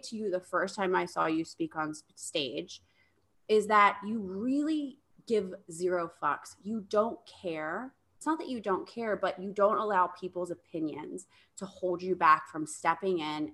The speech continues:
and being the highest version of yourself.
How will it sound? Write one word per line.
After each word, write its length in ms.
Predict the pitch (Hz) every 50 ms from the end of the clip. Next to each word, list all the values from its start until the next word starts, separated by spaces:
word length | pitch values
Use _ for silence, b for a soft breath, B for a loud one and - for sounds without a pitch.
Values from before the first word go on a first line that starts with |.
| -
and 220 | - 165 160 160 156 - _ _ _ _ _
being 360 | - 196 202 208 214 220 220
the 80 | 202 196
highest 640 | 185 - - - 170 160 160 160 165 170 - - - _ _ -
version 460 | 175 160 156 156 156 160 156 156 - - -
of 100 | 160 147 -
yourself. 600 | 160 156 151 147 143 - - - - - - -